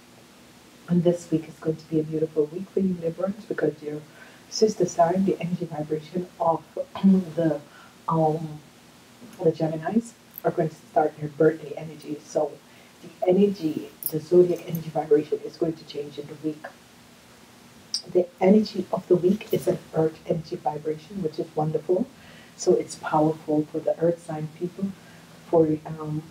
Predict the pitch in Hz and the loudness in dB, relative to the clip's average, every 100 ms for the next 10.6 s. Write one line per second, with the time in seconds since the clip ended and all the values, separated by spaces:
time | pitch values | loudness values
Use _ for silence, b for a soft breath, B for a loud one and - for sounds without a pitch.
0 | 156 147 196 - - - 160 - 160 196 | -10 0 2 2 0 0 0 -4 -6 -6
1 | - - - - - - 170 156 170 160 | -8 -18 -20 -18 -16 -10 -2 2 2 4
2 | 170 170 - - - 156 151 156 156 156 | 4 4 0 -12 -10 -10 -8 -2 0 0
3 | - - - - - - 160 151 151 - | -4 -12 -20 -20 -8 0 2 2 -2 -12
4 | - - - 185 175 160 - 180 254 - | -20 -20 -2 2 4 2 4 4 4 0
5 | - - B B B B - 180 170 - | -18 -20 B B B B 2 4 4 0
6 | - 185 165 - - 175 - - 151 139 | 0 4 4 2 0 2 2 4 4 4
7 | - - - - - 165 180 156 175 - | -2 -18 -20 -18 -4 0 0 0 -6 -2
8 | 165 156 151 151 151 156 - 147 156 - | 0 0 -4 -14 -18 -18 -4 -4 -4 -8
9 | - 165 147 - - - - - B B | -4 -4 -6 -14 -20 -20 -20 -20 B B
10 | B - - 156 196 240 | B -12 4 10 10 8